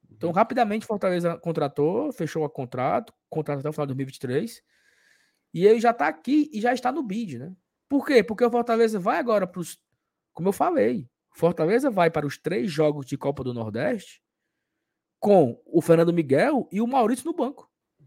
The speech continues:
Speaker 2: Já agora, né?
Speaker 1: Já agora.
Speaker 2: Inclusive,
Speaker 1: Entendeu?
Speaker 2: Saulo, vai, vai sair um, um Reels amanhã lá no Instagram, Reels, né? Reels, não sei como é que fala a pronúncia correta, no Instagram do Glória e Tradição,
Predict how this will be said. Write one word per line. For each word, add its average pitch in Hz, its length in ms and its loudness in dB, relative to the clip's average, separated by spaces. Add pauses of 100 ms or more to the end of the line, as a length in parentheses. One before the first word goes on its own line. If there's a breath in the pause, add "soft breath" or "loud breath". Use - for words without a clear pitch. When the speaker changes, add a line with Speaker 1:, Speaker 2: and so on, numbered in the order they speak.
(760)
Speaker 2:
Já 139 240 -2
agora, 208 340 0
né? 190 160 -8 (720)
Speaker 1:
Já 165 180 -6
agora. 240 420 -4 (1300)
Speaker 2:
Inclusive, 208 580 -6
Speaker 1:
Entendeu? 247 120 -6
Speaker 2:
Saulo, 127 280 -2
vai, 127 200 -6
vai 156 160 -4
sair 202 280 -6
um, 185 200 -6
um 143 320 -6
Reels 135 320 -4
amanhã 120 260 -6
lá 123 100 -4
no 143 80 -6
Instagram, 117 640 -8
Reels, 151 300 2
né? 139 120 -2
Reels, 123 340 -2
não - 60 -18
sei 107 120 -16
como 110 140 -16
é - 20 -20
que - 100 -20
fala 101 220 -16
a 98 40 -20
pronúncia 104 420 -16
correta, 120 360 -8 (400)
no 120 200 -4
Instagram 131 360 -2
do 131 80 -2
Glória 131 220 0
e - 20 -14
Tradição, 175 520 -2